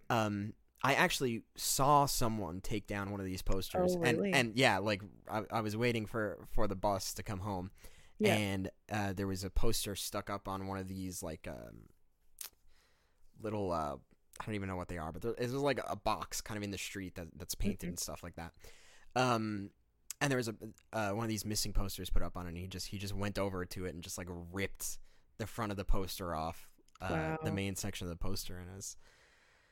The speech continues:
Speaker 1: you know, in, in areas like that, that are just kind of, like, generally more public areas that are getting
Speaker 2: Mm-hmm.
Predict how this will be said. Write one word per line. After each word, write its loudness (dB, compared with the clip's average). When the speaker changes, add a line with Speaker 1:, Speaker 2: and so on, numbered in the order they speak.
Speaker 1:
you 6
know, 4
in, 8
in 4
areas 6
like 4
that, 6
that 2
are 2
just -4
kind 0
of, 0
like, 0
generally 0
more 0
public 4
areas 0
that -2
are -4
getting -2
Speaker 2:
Mm-hmm. -8